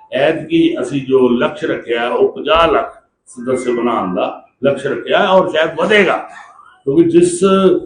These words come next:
ਮਿਹਨਤ ਦੇ ਨਾਲ ਕਾਰਜਕਰਤਾ ਲੱਗੇ ਔਰ ਜਿੰਨਾ ਅੱਛਾ ਰਿਸਪਾਂਸ ਮਿਲ ਰਿਹਾ ਪੰਜਾਬ ਤੋਂ,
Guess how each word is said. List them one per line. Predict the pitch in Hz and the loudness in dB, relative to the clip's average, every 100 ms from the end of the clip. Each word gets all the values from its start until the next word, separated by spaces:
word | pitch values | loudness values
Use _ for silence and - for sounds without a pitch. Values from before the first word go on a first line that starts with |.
| - _ 135 | -10 _ -6
ਮਿਹਨਤ | 131 196 262 269 | 0 4 6 6
ਦੇ | 233 | 4
ਨਾਲ | 202 165 165 165 | 2 4 2 2
ਕਾਰਜਕਰਤਾ | 156 151 160 165 | 0 0 -2 -2
ਲੱਗੇ | 165 165 196 | -2 0 -2
ਔਰ | 208 | -2
ਜਿੰਨਾ | 143 165 208 196 | -4 -2 0 -2
ਅੱਛਾ | 185 220 | -2 0
ਰਿਸਪਾਂਸ | 202 - 165 208 - | 0 -2 -2 -2 -2
ਮਿਲ | 214 202 | -4 0
ਰਿਹਾ | 196 | 0
ਪੰਜਾਬ | 190 180 156 151 | 0 0 2 0
ਤੋਂ, | - 147 | -2 -12